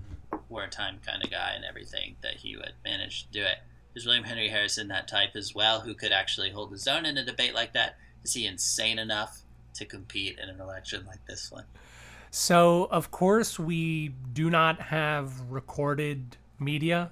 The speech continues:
Speaker 2: of William Henry Harrison, and they did not do debates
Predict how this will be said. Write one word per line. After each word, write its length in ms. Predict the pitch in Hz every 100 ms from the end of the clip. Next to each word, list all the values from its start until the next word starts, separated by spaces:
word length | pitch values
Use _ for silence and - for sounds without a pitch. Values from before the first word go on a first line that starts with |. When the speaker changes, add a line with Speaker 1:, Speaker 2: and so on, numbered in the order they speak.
| -
Speaker 2:
of 160 | 147
William 240 | 151 151 151
Henry 260 | 160 156
Harrison, 540 | 139 151 156 - 170 170
and 240 | 139 135
they 120 | 135
did 220 | 127 147
not 360 | 143 147 151 120
do 260 | 135 127 139
debates 720 | 131 135 117 120 143 -